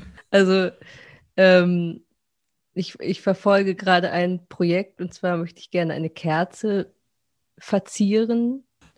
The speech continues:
Dafür habe ich mir auch schon Wachsplatten in verschiedenen Farben besorgt und jetzt bin ich gerade auf,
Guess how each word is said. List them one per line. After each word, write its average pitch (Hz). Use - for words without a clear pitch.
Dafür 190
habe 185
ich 185
mir 165
auch 170
schon 170
Wachsplatten 185
in 160
verschiedenen 180
Farben 185
besorgt 175
und 170
jetzt -
bin -
ich -
gerade 175
auf, 170